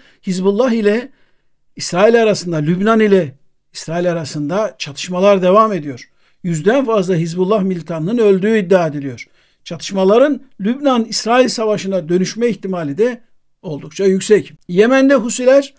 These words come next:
e, gemilere saldırmaya devam ediyorlar. Ticari gemilere, Amerika, İngiltere, İsrail bağlantılı özellikle gemilere saldırmaya devam ediyorlar. Bunun karşılığında Amerika ve İngiltere uçakları, füzeleri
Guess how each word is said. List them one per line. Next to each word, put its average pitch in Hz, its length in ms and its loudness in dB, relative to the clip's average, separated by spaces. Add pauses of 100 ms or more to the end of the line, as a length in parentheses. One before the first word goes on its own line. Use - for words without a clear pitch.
(520)
e, 170 220 -6
gemilere 214 800 4
saldırmaya 180 640 -4
devam 240 280 2
ediyorlar. 151 460 0 (100)
Ticari 170 420 -4
gemilere, 165 640 -4
Amerika, 165 480 -4
İngiltere, 170 720 -8 (220)
İsrail 233 540 2
bağlantılı 165 560 -2
özellikle 151 460 -8
gemilere 151 420 -4
saldırmaya 160 600 -4
devam 214 280 4
ediyorlar. 143 520 -6 (360)
Bunun 196 180 -2
karşılığında 196 760 -2 (240)
Amerika 226 480 0
ve 190 140 -2
İngiltere 196 520 0
uçakları, 165 800 -4 (240)
füzeleri 208 720 0